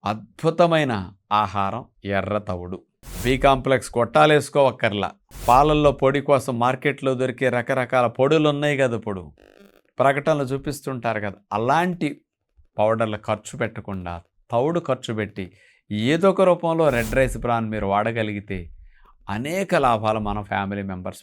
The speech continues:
పొందొచ్చు. ఆ రెడ్ రైస్ బ్రాన్ని మీరు పుల్కా పిండిలో కలిపేసి పుల్కాలు చేసుకోండి కొంత రోజు,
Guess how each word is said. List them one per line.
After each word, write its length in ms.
పొందొచ్చు. 480
ఆ 120
రెడ్ 300
రైస్ 220
బ్రాన్ని 320
మీరు 240
పుల్కా 300
పిండిలో 400
కలిపేసి 420
పుల్కాలు 400
చేసుకోండి 460
కొంత 260
రోజు, 260